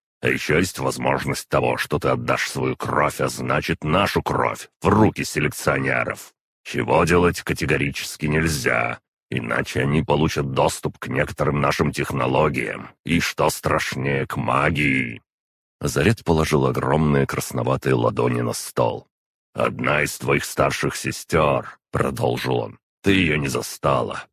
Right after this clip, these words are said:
по имени Аза, пожертвовал своей жизнью, чтобы только не дать возможности селекционерам получить её кровь.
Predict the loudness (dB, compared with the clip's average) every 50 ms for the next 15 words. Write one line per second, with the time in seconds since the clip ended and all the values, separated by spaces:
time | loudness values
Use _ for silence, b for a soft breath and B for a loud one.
0 | _ _ 2 4 4 4 4 2 0 0 0 0 2 2 0 0 -2 -4 -8 -10
1 | -12 -14 _ _ _ _ _ -2 -2 0 2 2 2 2 0 0 0 2 2 4
2 | 2 2 2 0 0 0 2 2 2 2 0 0 0 0 0 0 2 2 2 2
3 | 2 0 -2 -4 -4 -2 -2 -2 -2 0 0 0 0 0 0 0 0 0 0 0
4 | 0 -2 0 -2 -4 -4 -2 -2 0 0 0 0 0 -4 -4 -4 -6 -8 -6 -4
5 | -4 -4 -4 -6 -6 -4 -4 -4 -2 -2 0 0 2 2 2 2 0 0 2 2
6 | 2 2 2 0 -2 -4 -6 -6 -6 -4 -4 -2 0 0 0 0 0 0 2 2
7 | 2 0 -2 -4 -10 -16 -18